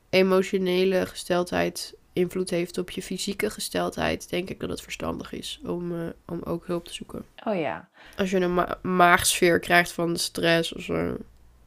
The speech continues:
Speaker 2: Oh ja, precies, dat soort dingen. Als je echt klachten krijgt a-, aan je lijf doordat je je zo slecht voelt in je hoofd.
Speaker 1: Ja, als je gewoon al continu hoofdpijn hebt of, eh,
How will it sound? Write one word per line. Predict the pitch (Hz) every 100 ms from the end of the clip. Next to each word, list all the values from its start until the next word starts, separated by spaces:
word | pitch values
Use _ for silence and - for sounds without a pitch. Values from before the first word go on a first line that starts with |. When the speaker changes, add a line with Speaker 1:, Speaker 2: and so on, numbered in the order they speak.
| -
Speaker 2:
Oh | 220 226
ja, | 190
precies, | 135 190 - 175 170
dat | 180 180
soort | - 170
dingen. | 147 151 156
Als | 170 -
je | -
echt | 165 - -
klachten | - 185 - - 190 -
krijgt | - 160 165 -
a-, | 123
aan | 175
je | 180
lijf | 170 170 170 170 -
doordat | - 165 180 170 175 -
je | 170
je |
zo | 160 165 165 -
slecht | - 165 165
voelt | - 165
in | 151
je | 160
hoofd. | 147 269
Speaker 1:
Ja, | 294 226 190
als | -
je | 208
gewoon | - 190 190
al | 185 180 180 - -
continu | - 196 202 190 190
hoofdpijn | 202 214 220 - 208 208
hebt | 196 190 190 -
of, | 180 185
eh, | -